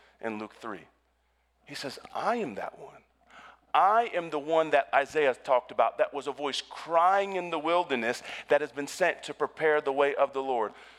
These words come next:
So if anybody needs to know who the Messiah is, it's John the Baptist, right? And so John, in prison,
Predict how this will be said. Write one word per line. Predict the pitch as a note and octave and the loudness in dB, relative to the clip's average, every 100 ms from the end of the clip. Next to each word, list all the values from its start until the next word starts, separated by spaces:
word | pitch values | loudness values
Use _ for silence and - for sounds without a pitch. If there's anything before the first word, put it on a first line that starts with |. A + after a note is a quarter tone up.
| _ _ _ _ | _ _ _ _
So | - - E3+ | -8 0 0
if | C#3+ - _ - | 0 -6 _ -2
anybody | G3 C4+ C#4 F#3+ C#3+ C3+ | 0 0 -2 2 2 2
needs | C#3 C#3 - | -6 -8 -10
to | - | -10
know | C#3 C#3 B2 | -2 0 0
who | C#3+ | -4
the | B2 | -10
Messiah | A#2 G2+ - D3 F3+ G3 G#2+ | -8 -8 -6 0 2 0 -4
is, | - E2 F#2 C3 - - _ _ _ _ _ _ _ | -10 -12 -12 -14 -18 -20 _ _ _ _ _ _ _
it's | A3 - | -16 -2
John | F3 E3+ | 0 2
the | |
Baptist, | D#3 A3 - G2 - | 2 2 0 -12 -2
right? | F#2+ D#3+ - _ _ _ _ _ _ - - | 0 0 -6 _ _ _ _ _ _ -14 -4
And | E3 | -4
so | - E3 | 0 0
John, | C3+ C3+ G3+ A3 C3+ A#2+ D#3+ F#3 _ _ _ _ _ _ _ - | 0 2 4 6 4 2 -2 -8 _ _ _ _ _ _ _ -2
in | A#3+ C4+ C4 | 2 2 0
prison, | - A#2+ G2+ G2 A#2 D#3 | -2 -2 -2 -10 -14 -16